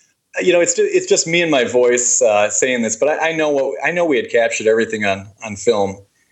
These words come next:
and for, for that all to be erased, uh, as, as smoothly as it was and seamlessly, uh,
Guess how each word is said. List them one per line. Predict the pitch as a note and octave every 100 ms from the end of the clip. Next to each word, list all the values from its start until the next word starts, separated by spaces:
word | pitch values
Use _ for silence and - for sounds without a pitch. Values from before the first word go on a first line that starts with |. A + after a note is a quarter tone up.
| _ -
and | A2 G2+ G2+
for, | - A2 G#2+ -
for | -
that | A2 A#2+
all | A#2 A2+
to | A2+
be | A2 G#2
erased, | G2 G#2+ G#2 - -
uh, | A2 G2+ G2+ G#2 -
as, | G#2 G2+ - B2
as | -
smoothly | - B2 B2+ A#2 A2 G#2+ A2
as | - G#2
it | G2+ -
was | G#2+ G2+ F#2+ - - _ _ _ _ _ _
and | G2+ G2+
seamlessly, | - A#2+ A2 G2 - F#2+ G2+ F#2+ _ _ _ _
uh, | - -